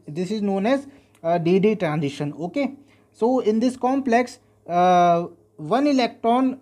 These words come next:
can absorb a energy which is present in lower T two G orbital and, uh, transfer,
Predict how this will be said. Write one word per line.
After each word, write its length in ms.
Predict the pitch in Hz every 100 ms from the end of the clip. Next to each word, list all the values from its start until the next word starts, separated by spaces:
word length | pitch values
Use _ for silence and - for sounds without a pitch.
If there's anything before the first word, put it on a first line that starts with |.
| _ -
can 160 | 208
absorb 540 | 185 180 151 214 226 247
a 180 | -
energy 640 | 170 165 196 202 262 262 - _ _ -
which 180 | 175 220
is 100 | 214
present 480 | 196 180 226 226
in 340 | 208 220 196 165
lower 280 | 170 220 247
T 160 | 254
two 160 | 247 240
G 80 | 247
orbital 460 | 226 220 226 269 262 _ _ _ _ -
and, 300 | 220 269 277
uh, 220 | 277 247 - _ _ - 180
transfer, 640 | 185 185 202 202 269 269